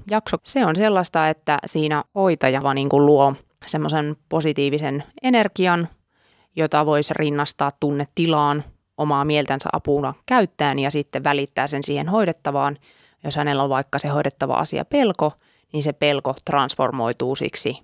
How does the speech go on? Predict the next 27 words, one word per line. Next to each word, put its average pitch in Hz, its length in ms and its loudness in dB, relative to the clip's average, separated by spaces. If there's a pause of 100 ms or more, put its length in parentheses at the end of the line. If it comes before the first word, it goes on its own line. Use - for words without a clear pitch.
(120)
samaksi - 540 -4 (160)
energiaksi, 151 640 -2
mitä 214 220 2
siinä 185 200 0
on 156 60 -2
käytetty, 127 540 -2
eli 110 180 -4
vaikka - 320 -6 (440)
rakkauden - 560 -6
energiaa - 600 -6
tai, - 240 -6 (320)
tai 123 180 -4
näin, 101 340 -6 (180)
joka 156 320 -4
tarkoittaa 220 500 -2
sitä, 220 360 0
että 202 320 -2 (160)
ne 175 100 -4
tunnelukot 147 600 0
sieltä 135 360 -2 (420)
pikkuhiljaa 117 600 -2
lähtee 123 480 -2
ja 120 100 -2 (380)
transformoituu - 760 -4
takaisin 165 420 -6
s-, - 160 -6 (180)
rakkaudeksi. - 720 -4